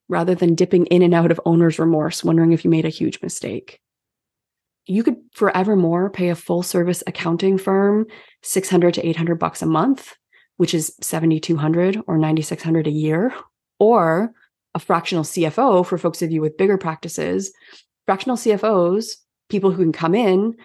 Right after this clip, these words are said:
and try to bring this financial expertise to you, charge three thousand to five thousand dollars a month,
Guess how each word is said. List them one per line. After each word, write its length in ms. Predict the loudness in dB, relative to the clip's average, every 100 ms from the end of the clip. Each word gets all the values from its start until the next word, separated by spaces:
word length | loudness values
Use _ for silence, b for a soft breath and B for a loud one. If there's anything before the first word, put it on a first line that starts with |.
| b -12
and 100 | -10
try 120 | -6
to 80 | -8
bring 420 | -6 2 4 6
this 160 | 4 2
financial 360 | -2 -2 -2 -8
expertise 460 | -8 -10 -6 -6
to 100 | -2
you, 80 | -4
charge 340 | -2 -4 -4 -6 _ _ _
three 120 | -2
thousand 340 | 2 2 2 0
to 60 |
five 220 | 0 -2 -2
thousand 240 | -2 0
dollars 300 | 0 -2 -4
a 20 |
month, 380 | -4 -4 -8 -12